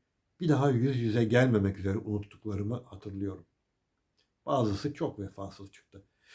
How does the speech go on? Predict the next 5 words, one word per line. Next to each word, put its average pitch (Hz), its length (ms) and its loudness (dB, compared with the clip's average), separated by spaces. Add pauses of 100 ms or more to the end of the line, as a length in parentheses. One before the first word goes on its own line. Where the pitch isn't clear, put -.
(180)
Bazısını 135 600 4
da 143 80 4
ikinci 139 400 -4
görüşümde 113 500 0
tanıyamadım. 101 600 -2